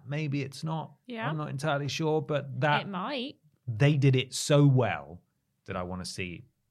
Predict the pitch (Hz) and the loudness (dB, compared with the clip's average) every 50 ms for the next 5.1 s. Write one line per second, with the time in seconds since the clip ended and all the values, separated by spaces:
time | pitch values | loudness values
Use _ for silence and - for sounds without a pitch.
0 | _ _ - 107 98 92 90 87 85 - - - 101 92 90 92 95 87 - - | _ _ -6 -4 -4 -4 -6 -8 -10 -14 -16 -16 -14 -12 -10 -8 -8 -8 -10 -12
1 | - 90 85 82 78 78 - - _ _ _ _ _ _ _ _ _ 123 135 147 | -14 -14 -12 -12 -14 -14 -16 -20 _ _ _ _ _ _ _ _ _ 2 2 2
2 | 143 135 135 127 117 104 117 113 101 98 113 107 98 95 - - 104 95 92 90 | 2 2 0 0 0 2 0 0 0 0 -2 -2 -2 -4 -6 -6 -6 -6 -6 -8
3 | - - 104 98 92 92 90 87 82 - _ _ _ _ _ _ _ - 85 82 | -10 -12 -10 -10 -8 -8 -8 -10 -12 -14 _ _ _ _ _ _ _ -10 -8 -8
4 | 80 - - - 120 123 135 139 139 180 175 175 175 170 160 196 208 233 262 - | -8 -10 -4 0 2 2 2 2 -2 -2 0 0 0 -2 -2 -4 -6 -8 -10 -12
5 | - - | -14 -18